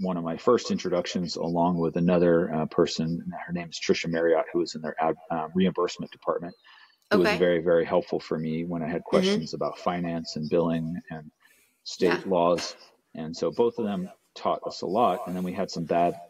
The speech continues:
Speaker 1: legislation and changes in our practice law in Nevada that required
Speaker 2: Mm-hmm.
Speaker 1: us to organize and come up with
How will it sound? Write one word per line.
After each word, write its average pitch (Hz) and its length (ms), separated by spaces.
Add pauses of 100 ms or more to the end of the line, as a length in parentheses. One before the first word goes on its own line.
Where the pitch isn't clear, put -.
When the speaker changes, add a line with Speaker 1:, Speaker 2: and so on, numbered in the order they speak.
Speaker 1:
legislation 90 640
and 78 120
changes 87 400
in 80 80
our 78 80
practice 92 440
law 110 140
in 110 60
Nevada 110 400 (340)
that 82 160
required 90 380
Speaker 2:
Mm-hmm. - 100
Speaker 1:
us 95 120
to 82 60
organize 90 600
and 80 100
come 92 200
up 80 140 (100)
with 82 260